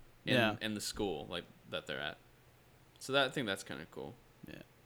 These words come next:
Speaker 2: I bet you they probably went back and watched those movies and, like, looked at, like, the
Speaker 1: The lighting and everything, and, like, they make it all look the same.
Speaker 2: Yeah.
Speaker 1: Yeah,
Speaker 2: 'Cause
Speaker 1: like
Speaker 2: it looks l-, just like it.
Speaker 1: Definitely. Like, with the donut scene with Iron Man.
Speaker 2: Yeah.
Speaker 1: When he's in the s-, the donut. Like, that, lo-, that's, like, shot for shot the same.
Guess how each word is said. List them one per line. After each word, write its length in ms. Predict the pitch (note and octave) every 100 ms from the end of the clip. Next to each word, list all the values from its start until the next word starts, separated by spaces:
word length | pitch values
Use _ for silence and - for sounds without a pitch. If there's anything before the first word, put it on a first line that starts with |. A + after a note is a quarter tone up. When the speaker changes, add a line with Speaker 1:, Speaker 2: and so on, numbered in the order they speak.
| -
Speaker 2:
I 80 | D#3
bet 260 | A#3+ A3+
you 60 | G#3+
they 120 | D#3+
probably 280 | D#3 E3 C#3+
went 220 | B2+ A#2+
back 240 | A#2 A#2 A#2+
and 100 | A2
watched 360 | A2 A2 -
those 200 | A2 G#2+
movies 480 | A2 G2+ G2 G2 -
and, 160 | - A#2+
like, 160 | A2 A2
looked 280 | A#2+ A#2
at, 160 | A2+ G#2+
like, 180 | A2+ -
the 200 | G#2 G2+ -
Speaker 1:
The 120 | A2+
lighting 380 | A2 A#2 B2 A#2
and 60 | A2
everything, 500 | A#2 A#2+ A#2+ A#2+ A#2
and, 80 | G#2+
like, 180 | G#2 A#2
they 80 |
make 200 | G#2+ G#2+
it 60 | G#2
all 160 | G2 G2+
look 140 | G2+
the 60 | G2
same. 220 | - F2+
Speaker 2:
Yeah. 360 | D#3 D3+ C3 A2 - - - - - - - -
Speaker 1:
Yeah, 160 | C3+ D#3+
Speaker 2:
'Cause 140 | C#3 F3+
Speaker 1:
like 80 |
Speaker 2:
it 20 | D#3
looks 260 | E3 D3+
l-, 60 | B2
just 300 | B2 C3 -
like 240 | A#2 A2+
it. 160 | - - - -
Speaker 1:
Definitely. 440 | G#2 - G2 F#2+
Like, 220 | G#2+ A#2
with 120 | C3
the 80 | A#2+
donut 340 | G#2+ G#2+ A#2 -
scene 260 | A#2+ A2+
with 140 | G#2+ G#2
Iron 220 | G#2 G#2+
Man. 200 | A#2 C3 - -
Speaker 2:
Yeah. 240 | A#2+ G#2+
Speaker 1:
When 80 | G#2
he's 140 | G#2 G#2+
in 60 |
the 40 | F#2+
s-, 120 | - -
the 100 | A2+
donut. 320 | G2+ G#2+ B2+ -
Like, 280 | A2+ G#2+ G#2
that, 140 | C3+
lo-, 100 | C3 A#2
that's, 120 | B2+
like, 140 | C3+ G#2+
shot 320 | - B2+ -
for 100 | A2+
shot 380 | - G#2+ G2 -
the 60 |
same. 340 | - F#2+ F2